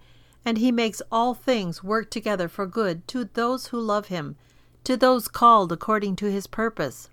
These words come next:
Romans eight twenty-eight. Paul also believed that all who are the recipients of God's grace must weigh the present distress against an eternity of triumph.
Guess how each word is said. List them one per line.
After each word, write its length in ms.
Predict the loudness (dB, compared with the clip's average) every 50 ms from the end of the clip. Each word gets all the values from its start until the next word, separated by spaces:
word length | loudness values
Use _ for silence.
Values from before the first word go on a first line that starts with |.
| _ -2
Romans 340 | -2 0 0 -2 -4 -4 -4
eight 160 | -4 -4 -6
twenty-eight. 640 | -6 -6 -4 -4 -4 -4 -4 -4 -4 -4 -6 -8 -12 -20 -20 _ _ -20 -20 -20 _ _ _ _ -20 -20 -20 -20 -20 _ _ _ -2
Paul 300 | 2 4 6 6 6 4
also 460 | 4 4 4 4 2 0 -2 -4 -2
believed 440 | -2 -2 -2 0 0 -2 -2 -2 -4
that 200 | -4 -4 -4 -6 -4
all 360 | -2 0 0 2 0 0 0
who 220 | 2 2 4 4
are 160 | 4 4 4 2
the 120 | 0 -2
recipients 640 | -4 -4 -4 -2 -2 -4 -2 -2 -2 -2 -4 -4 -6
of 120 | -8 -6
God's 320 | -2 -2 -2 -2 -2 -6 -8
grace 500 | -8 -6 -4 -4 -4 -4 -6 -8 -12 -12 -10
must 280 | -8 -8 -8 -10 -10
weigh 280 | -6 -2 -2 0 0 0
the 120 | -2 -4
present 460 | -6 -4 -2 -2 -2 0 -2 -4 -4 -6
distress 640 | -8 -10 -10 -6 -4 -2 -2 -2 -4 -4 -8 -16 -20 -20 -20 -20 -20 -20 -10 -6
against 420 | -6 -2 0 0 -2 -2 -4 -4 -4
an 120 | -2 -2
eternity 760 | -2 -4 -6 -6 -4 -2 -2 -2 -2 -4 -6 -6 -6 -6 -6 -8
of 140 | -10 -12 -10
triumph. 560 | -4 0 0 0 0 -2 -4 -8 -10 -16